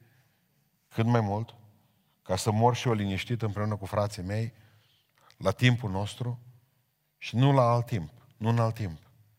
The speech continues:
Ce să faci atunci când vin îndoielile peste tine? Ce să faci în acele momente în care ești jos cu credința?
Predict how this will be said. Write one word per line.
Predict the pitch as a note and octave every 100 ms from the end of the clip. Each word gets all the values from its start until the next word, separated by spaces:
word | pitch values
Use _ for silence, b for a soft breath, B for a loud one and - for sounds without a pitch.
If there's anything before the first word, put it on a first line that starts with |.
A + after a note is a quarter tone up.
| _ _ _ _ _ _ _ _
Ce | -
să | D#3 C#3+
faci | B2+ A2
atunci | G#2+ A2+ G#2
când | - G2+
vin | G2 G#2
îndoielile | G2 F#2+ F#2+ F2+ E2+
peste | F#2 - E2+
tine? | F2 D2+ _ _ _ _ _ _ _ _ _ _ -
Ce | B2
să | A#2+
faci | A#2+ C3 B2+
în | B2+ A2+
acele | A2 - B2
momente | A#2 A2+ A#2 A2+
în |
care | G2+ G2+
ești | G2+ F#2+
jos | F#2+ G#2+
cu | -
credința? | E2+ E2+ D#2+ E2 D2+ G#2+